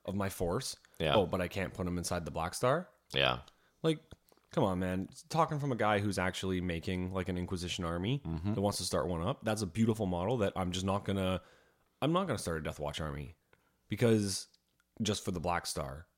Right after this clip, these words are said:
Speaker 1: Because
Speaker 2: Yeah.
Speaker 1: I can't put my, my Inquisitor in it.
Speaker 2: Yeah, and, and again, this seems like a short-sighted thing where they're releasing an Inquisition army with, the, there's already the Codex Inquisition out, and meanwhile they,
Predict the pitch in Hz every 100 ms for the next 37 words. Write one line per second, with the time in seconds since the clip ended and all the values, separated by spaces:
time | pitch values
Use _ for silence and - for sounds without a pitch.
0 | _ _ _ - - 131 123 139 147 135
1 | 135 139 143 - _ _ _ _ 143 131
2 | 143 170 185 92 76 73 - _ - 95
3 | 73 - 98 - 98 95 110 98 82 -
4 | 92 85 87 78 - 82 73 - 82 76
5 | 71 151 131 71 69 69 76 73 76 80
6 | 95 - 82 76 69 _ _ 82 85 87
7 | 87 82 78 80 80 85 78 71 69 65
8 | _ _ _ - - 76 80 76 76 71
9 | - _ _ _ _ _ _ _ _ _
10 | 80 85 87 85 90 92 87 82 87 -
11 | 92 85 - 85 78 73 78 - 76 69
12 | 67 - - _ _ _ _ _ - 80
13 | 78 78 76 73 - 90 95 95 82 78
14 | 76 76 76